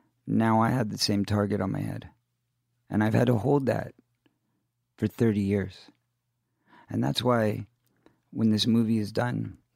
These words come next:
this documentary comes out, and my entire truth can be told, it will be not only cathartic,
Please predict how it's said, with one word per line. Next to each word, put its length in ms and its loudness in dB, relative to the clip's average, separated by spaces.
this 160 -12
documentary 580 2
comes 260 0
out, 320 2
and 120 -6
my 280 -8
entire 480 2
truth 340 0
can 140 4
be 100 0
told, 460 -2
it 120 0
will 140 2
be 280 2
not 240 4
only 200 2
cathartic, 720 0